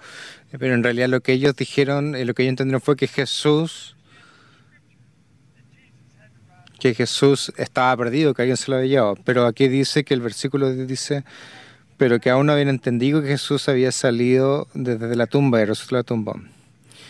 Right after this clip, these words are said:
Eh, los discípulos regresaron a la tumba, pero María se quedó afuera, llorando f-, junto al sepulcro.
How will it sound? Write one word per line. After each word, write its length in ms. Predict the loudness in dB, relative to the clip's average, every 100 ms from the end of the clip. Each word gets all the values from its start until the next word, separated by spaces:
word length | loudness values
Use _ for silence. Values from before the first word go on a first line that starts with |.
| -20 -20 -6
Eh, 100 | -2
los 160 | -2 -2
discípulos 400 | -4 -2 2 2
regresaron 400 | 0 -2 -2 0
a 160 | 2
la 140 | 0 0
tumba, 460 | 0 0 2 0 -2 0
pero 260 | 0 0
María 380 | -2 -2 -2 -2
se 160 | -4 -6
quedó 200 | -4 -4
afuera, 500 | -4 -6 -4 -8 -14 _ -14
llorando 480 | 0 2 2 0 -2
f-, 200 | -6 -12 -20
junto 320 | -12 -8 -6 -6
al 80 |
sepulcro. 560 | -8 -6 -6 -6 -10